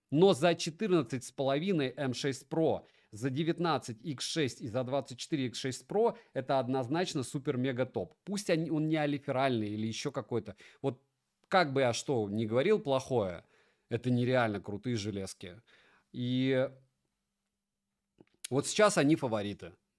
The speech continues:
Если говорить про, допустим, что мне понравилось безумно пока на первых эмоциях, это С двадцать три Ultra по фото. Прям Икс десять особенно вообще, это просто, я не знаю,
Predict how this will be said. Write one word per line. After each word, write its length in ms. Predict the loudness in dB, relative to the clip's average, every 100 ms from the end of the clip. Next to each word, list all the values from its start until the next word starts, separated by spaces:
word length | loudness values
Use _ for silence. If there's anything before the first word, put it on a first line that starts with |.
| _ -2
Если 300 | -2 0 -2
говорить 340 | 0 0 0
про, 400 | 0 2 4 2
допустим, 540 | 0 -2 -4 -4 -4
что 160 | -4 -2
мне 160 | 0 0
понравилось 520 | 0 2 2 2 0
безумно 520 | -4 -2 0 2 2
пока 380 | 2 0 2 0
на 120 | -2
первых 380 | -2 -2 -2 -4
эмоциях, 480 | -2 -2 -4 -6 -4
это 180 | -2 -2
С 60 |
двадцать 360 | 0 -2 -2 -4
три 100 | -6
Ultra 440 | -4 -6 -4 -2
по 120 | 0
фото. 420 | -2 -4 -6 -8 -18 _ _ _ _ _ _ _ _ _ -4
Прям 500 | 0 2 0 -2 -10 _ _ _ _ _ -8
Икс 240 | -6 -4
десять 460 | -4 2 2 2 -4
особенно 540 | -4 -4 -4 -4 -4
вообще, 640 | -6 -8 -8 -6 -4 -6 -8 -14
это 220 | -14 -12
просто, 640 | -6 -2 -2 -4 -6 -6 -14 -16 -6
я 160 | -2
не 120 | 0
знаю, 540 | 0 2 2 0 -2